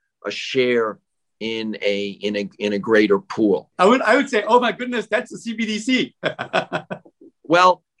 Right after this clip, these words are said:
Speaker 1: but you're right. See, that's why I wanted to set the spectrum of what we were talking about. But here's the thing. We're not the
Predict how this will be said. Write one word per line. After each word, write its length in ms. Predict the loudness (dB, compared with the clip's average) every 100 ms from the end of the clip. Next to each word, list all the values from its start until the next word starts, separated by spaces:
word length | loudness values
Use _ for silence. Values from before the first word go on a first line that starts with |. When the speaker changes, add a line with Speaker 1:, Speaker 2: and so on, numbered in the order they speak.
| _
Speaker 1:
but 220 | -4 -2
you're 100 | 0
right. 240 | 0 0
See, 220 | -4 -14 -10
that's 240 | -10 -10
why 200 | -10 -10
I 20 |
wanted 400 | -8 -8 -10 -10 -16
to 80 |
set 340 | -16 -6 -6 -4
the 80 | -10
spectrum 680 | -12 -6 -4 -4 -6 -6 -6 _ _ _ _
of 160 | -6 2
what 200 | 2 4
we 100 | 0
were 120 | -2
talking 560 | -6 -2 -2 -4 -8 -12
about. 300 | -12 -14 -16 _
But 180 | 2 2 _ _
here's 440 | -14 0 2 2 0
the 100 | -8
thing. 320 | -4 -4 -6 _ _ _ _ _ _ _ _ _
We're 180 | -6 -2
not 240 | 0 -2 0
the 240 | 0 0